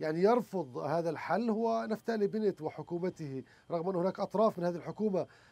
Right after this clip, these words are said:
آه، بالأمس عبرت وفي أكثر من مناسبة عن قناعتها بأن هذا هو الحل الوحيد الممكن،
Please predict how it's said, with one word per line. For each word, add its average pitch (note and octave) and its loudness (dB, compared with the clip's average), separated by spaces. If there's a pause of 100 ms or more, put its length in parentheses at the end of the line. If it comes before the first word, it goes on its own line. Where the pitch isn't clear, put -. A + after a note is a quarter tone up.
(120)
آه، E3 0
بالأمس F#3+ 0
عبرت E3+ 0
وفي D3 -4
أكثر G3 -4
من F3 -8
مناسبة F3+ -2
عن D#3+ -2 (300)
قناعتها F#3+ 2
بأن F3 -2
هذا F#3 2
هو F3+ 0
الحل F#3 -2
الوحيد F3+ -2
الممكن، F#3 0